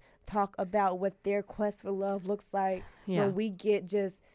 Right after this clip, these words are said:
Speaker 1: you know, media that try to just depicts us as, as women on Love and Hip Hop who need to fight for. Like,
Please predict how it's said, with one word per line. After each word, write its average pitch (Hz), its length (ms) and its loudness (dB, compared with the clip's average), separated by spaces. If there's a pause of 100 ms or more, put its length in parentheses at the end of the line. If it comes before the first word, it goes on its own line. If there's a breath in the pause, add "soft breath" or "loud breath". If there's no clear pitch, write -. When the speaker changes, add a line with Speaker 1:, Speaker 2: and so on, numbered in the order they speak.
(120)
Speaker 1:
you 208 120 0
know, 190 300 4
media 202 480 2
that 185 140 -2
try 202 220 0
to 202 60 0
just 196 260 -4
depicts 196 440 -10
us 196 180 0
as, 185 180 -4 (180)
as 190 220 0
women 190 360 0
on 175 200 -4
Love 180 220 -2
and 175 120 -8
Hip 185 300 -4
Hop 185 220 -2
who 180 140 -8
need 190 240 -6
to 190 120 -6
fight 185 400 -4
for. 202 400 -2 (340 soft breath)
Like, 190 320 2